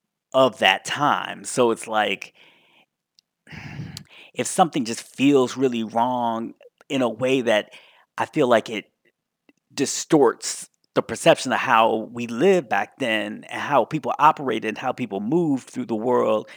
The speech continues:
through the political world, the social world, the cultural move, world, then that bothers me because I feel that sets a perception of the way people are think-,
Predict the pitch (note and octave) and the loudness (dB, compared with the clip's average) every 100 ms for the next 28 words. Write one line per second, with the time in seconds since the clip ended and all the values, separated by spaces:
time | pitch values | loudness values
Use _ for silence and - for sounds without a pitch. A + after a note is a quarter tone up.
0 | - - _ - G#2 - B2 C3+ C3 C3+ | -20 -20 _ -14 -12 -10 0 0 0 -4
1 | A#2+ B2 B2 A#2+ F#2+ - C3+ B2 C3 A#2 | -2 2 2 2 -4 -2 0 0 -4 -2
2 | A#2+ - - D#3 D#3 - A#2+ A2+ A2 G2+ | -4 -4 -4 2 2 0 -6 -6 -6 -8
3 | G2+ - _ C#3+ A#2 A2+ - - - D3+ | -10 -14 _ 2 4 4 0 -18 -2 2
4 | D#3+ C3+ - D3+ D3 B2+ - A2 G#2 C3 | 4 2 4 6 6 2 -2 -8 -8 -4
5 | A2+ G#2 C#3+ A#2 A2+ - - - _ _ | -2 0 0 2 2 2 -6 -20 _ _
6 | _ - - - F3 D3 - A2 - D3 | _ -20 -14 0 2 4 0 -6 0 0
7 | - - A2 G2+ - G#2+ G2+ D#2+ - - | 2 -2 -2 -4 -2 0 2 0 -6 -20
8 | _ _ _ _ _ _ _ _ _ C#3 | _ _ _ _ _ _ _ _ _ -8
9 | C3 A#2+ A2 D3+ - A2+ - D#3+ - | 0 0 2 -4 -2 -6 0 0 0